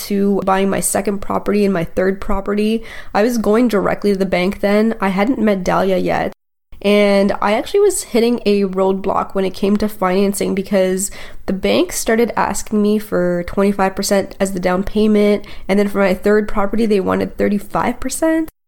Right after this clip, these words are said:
And it was really, really hard for me to, A, understand why it was creeping up like that, and B, I didn't have thirty-five percent <laughs> to put down. I had twenty percent. And luckily, I actually met Dalia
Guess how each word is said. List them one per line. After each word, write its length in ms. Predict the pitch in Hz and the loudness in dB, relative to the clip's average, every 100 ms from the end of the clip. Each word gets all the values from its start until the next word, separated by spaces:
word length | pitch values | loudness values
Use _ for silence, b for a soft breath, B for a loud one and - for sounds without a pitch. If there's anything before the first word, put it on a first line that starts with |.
| _ _ - | _ _ -4
And 280 | 220 226 220 | 2 2 2
it 80 | 220 | 0
was 180 | 233 262 | 0 -2
really, 360 | 220 208 247 | -2 2 2
really 220 | 302 339 269 | 2 2 0
hard 380 | - 190 214 | 0 0 0
for 120 | 202 185 | -2 -2
me 240 | 185 185 | -2 -4
to, 400 | - 202 196 190 | -4 -2 0 2
A, 140 | 202 208 | 2 2
understand 500 | 214 220 202 196 185 | 0 0 0 2 0
why 240 | 175 180 | 0 2
it 140 | 170 170 | 2 0
was 240 | 170 - | -2 -4
creeping 480 | - - 208 196 180 | -6 -2 0 0 0
up 220 | 175 175 | 0 -2
like 180 | 180 180 | -4 -2
that, 320 | 170 175 214 - | 0 0 -2 -2
and 420 | 196 190 190 175 | 0 0 -2 -2
B, 340 | 208 208 180 | 0 2 0
I 380 | - - - - | -2 -6 -6 -2
didn't 200 | 262 320 | 2 4
have 260 | 262 208 - | 4 2 0
thirty-five 460 | - - - - | 0 0 0 0
percent 560 | 240 277 247 294 277 - - | 2 2 2 2 2 -4 -6
<laughs> 140 | - - | -6 -2
to 80 | 269 | -2
put 240 | - 208 | 0 -2
down. 300 | 196 196 208 | 0 0 0
I 60 | 190 | 0
had 220 | 190 196 | 0 -2
twenty 300 | - 202 208 | 0 2 2
percent. 580 | 202 180 - 185 175 - - _ _ - | 0 -2 -2 0 0 -4 -10 _ _ -2
And 520 | 214 214 208 208 202 - | 2 4 4 2 -2 -6
luckily, 480 | 330 226 - 277 254 | -2 -2 0 -2 0
I 140 | 196 | 2
actually 300 | 190 196 220 | 0 0 0
met 340 | 208 180 180 | 2 0 -2
Dalia 580 | 185 - 185 - - 180 | -2 -2 0 -2 -2 -6